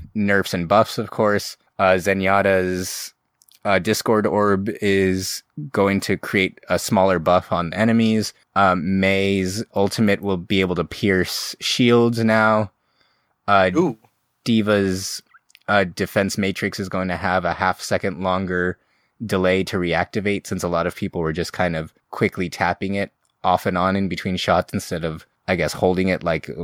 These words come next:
Speaker 1: as intended.
Speaker 2: How, how does, explain how that works. What, how's their defense, what is her defense matrix?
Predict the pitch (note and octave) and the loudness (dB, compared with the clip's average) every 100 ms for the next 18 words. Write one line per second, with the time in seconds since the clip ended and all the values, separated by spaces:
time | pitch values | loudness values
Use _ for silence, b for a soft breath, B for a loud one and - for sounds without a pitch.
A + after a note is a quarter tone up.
0 | - F#2 E2+ D2+ - F#2+ F#2 G2 F#2 _ | -4 -2 -2 -4 -2 0 0 -2 -6 _
1 | _ _ - - F#3 E3 - E3+ E3 D#3 | _ _ -6 0 2 0 -2 -2 0 0
2 | C3 - - - - - - _ _ _ | -2 -6 -6 -6 -8 -8 -14 _ _ _
3 | - F3 C#3+ - E3 D3+ C#3+ B2+ B2+ A2+ | -12 -6 -4 0 2 2 -2 0 -2 -2
4 | C3+ C3 C#3 C#3+ B2+ - B2 - C3+ B2 | -2 0 -2 -2 -2 -2 -2 0 -2 0
5 | A#2+ - B2 A#2 - A#2 - A2 - G#2+ | -4 -4 -6 -4 -4 -6 -6 -10 -10 -12
6 | - | -14